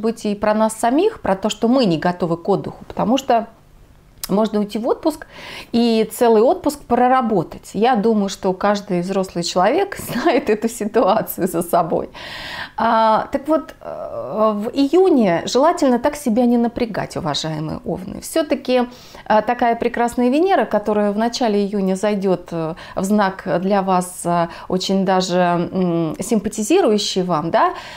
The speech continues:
а, даёт вам возможность наконец отдохнуть. Она вообще за праздник, она вообще за то, чтобы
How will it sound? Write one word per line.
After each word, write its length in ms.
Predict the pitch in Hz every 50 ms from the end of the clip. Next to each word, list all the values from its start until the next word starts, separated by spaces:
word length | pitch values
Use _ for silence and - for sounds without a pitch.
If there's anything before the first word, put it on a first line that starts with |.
| - - -
а, 340 | - 202 208 208 202 202 196
даёт 400 | 190 220 247 285 359 392 381 285
вам 240 | 240 254 277 269 233
возможность 560 | 220 214 214 220 226 247 247 240 202 202 -
наконец 460 | 196 196 - 208 208 226 233 - -
отдохнуть. 540 | 220 202 185 233 233 - - 190 165 147 - - - - _ _ - -
Она 140 | - 202 214
вообще 320 | 214 247 254 254 - 311 254
за 160 | 214 208 214
праздник, 640 | 214 - 247 247 220 185 180 180 - - - - 185
она 140 | 180 196
вообще 360 | 202 226 233 233 - - 302 269
за 140 | 240 220
то, 160 | 196 - 247 247
чтобы 520 | 247 - 214 185 180 196 190 190 185